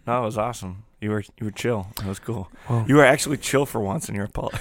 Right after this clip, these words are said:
Speaker 1: <laughs>
Speaker 2: Yeah, see, that's the problem. I wasn't the character that I'm, the character I'm supposed to be.
Speaker 1: <laughs>
Speaker 2: No, uh, yeah,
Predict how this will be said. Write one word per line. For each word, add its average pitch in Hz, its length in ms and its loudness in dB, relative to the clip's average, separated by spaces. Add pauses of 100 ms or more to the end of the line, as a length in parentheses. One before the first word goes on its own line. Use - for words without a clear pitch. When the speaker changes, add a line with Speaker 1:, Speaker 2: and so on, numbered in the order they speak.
Speaker 1:
<laughs> - 80 -18
Speaker 2:
Yeah, 131 140 8
see, 131 220 6
that's - 240 8
the 123 80 6
problem. 127 440 10
I 101 140 8
wasn't 123 300 6
the - 80 4
character 120 600 4
that 101 140 2
I'm, 98 160 0
the 117 160 2
character 110 640 2
I'm 98 160 2
supposed 117 300 4
to 170 160 8
be. 131 160 4
Speaker 1:
<laughs> - 760 -2
Speaker 2:
No, 110 140 -4
uh, 98 240 -4
yeah, 113 300 4